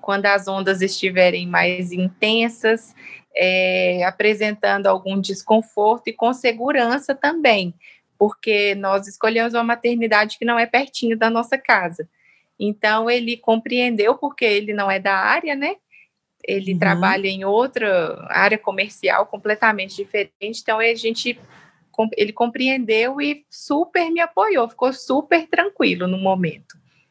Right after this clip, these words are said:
Speaker 2: E aí, você viveu esse momento em casa com a sua enfermeira obstétrica. Quando que vocês definiram que tinha que sair de casa?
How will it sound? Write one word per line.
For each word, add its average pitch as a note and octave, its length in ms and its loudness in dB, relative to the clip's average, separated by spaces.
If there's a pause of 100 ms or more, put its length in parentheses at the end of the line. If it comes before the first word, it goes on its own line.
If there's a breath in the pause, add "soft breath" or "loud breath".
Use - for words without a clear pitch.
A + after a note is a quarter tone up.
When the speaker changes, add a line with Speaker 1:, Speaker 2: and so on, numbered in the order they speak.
(1700 loud breath)
Speaker 2:
E A3 120 -2
aí, B3+ 720 -2
você G3+ 400 -2
viveu G3 500 -4
esse G#3 220 -4
momento F3 540 -2
em F#3 100 0
casa F3 760 -2
com F3 160 -6
a E3+ 80 -2
sua E3+ 180 -2
enfermeira E3 460 0
obstétrica. F3+ 720 -4
Quando E4 480 -2 (240)
que C#4+ 100 -4
vocês A#3 460 -2
definiram A3+ 840 -2
que A#3+ 160 -6
tinha A3+ 240 -4
que G#3+ 100 -10
sair G3 300 -4
de F#3 100 -6
casa? - 440 -10